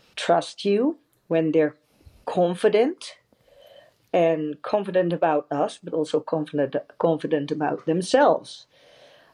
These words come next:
Um, so yeah, the whole, it's the whole horse that counts,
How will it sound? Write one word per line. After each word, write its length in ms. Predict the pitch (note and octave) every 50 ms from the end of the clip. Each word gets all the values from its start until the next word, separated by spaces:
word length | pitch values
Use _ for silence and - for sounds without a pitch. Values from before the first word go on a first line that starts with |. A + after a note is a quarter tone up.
| _ _ -
Um, 360 | D#3+ D#3+ D#3 D#3 D3+ D3+ D3+
so 320 | - - - - F#3 E3+
yeah, 320 | E3 F3 C4 C#4 F3+ D#3 - -
the 140 | - D#3 D#3
whole, 480 | - E3 F#3 A3+ G#3+ G#3+ A3 G3+ G3 -
it's 160 | F#3+ F3+ -
the 100 | - E3+
whole 400 | C#3+ - - F#3+ G#3 G3+ G3+ G#3+
horse 320 | G3+ G#3+ G#3+ G#3+ G#3+ - -
that 220 | D#3 C#3+ - -
counts, 580 | - E3+ D#3 D3+ D3+ D3+ D3 - - - -